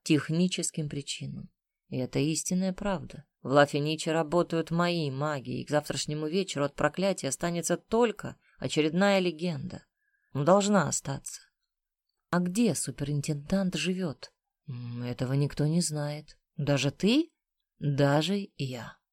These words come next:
Вот тьма. "Да чего ты так волнуешься? Ну, получишь свою легенду завтра. Ну, ничего от этого не изменится". Госпожа Редфилд покачала головой. Да если бы я знала.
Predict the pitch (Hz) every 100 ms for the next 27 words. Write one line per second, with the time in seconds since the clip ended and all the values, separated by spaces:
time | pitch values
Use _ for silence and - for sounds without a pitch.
0 | _ _ _ _ _ 147 127 151 202 _
1 | - - - - 233 214 139 123 - _
2 | _ _ _ 147 135 - - 180 202 180
3 | 143 - 143 139 151 180 190 151 123 -
4 | - - 147 165 147 196 190 202 233 -
5 | 147 131 135 151 143 139 208 180 131 117
6 | 139 151 - 180 135 _ _ - 214 214
7 | - 240 254 180 185 180 - 131 135 143
8 | 160 208 160 117 - - - _ _ _
9 | _ _ _ _ - 180 - 208 220 233
10 | 240 - 226 202 - 175 170 180 180 175
11 | 180 175 160 147 139 - _ _ _ _
12 | _ _ - 175 180 - 180 180 185 175
13 | 190 233 214 139 135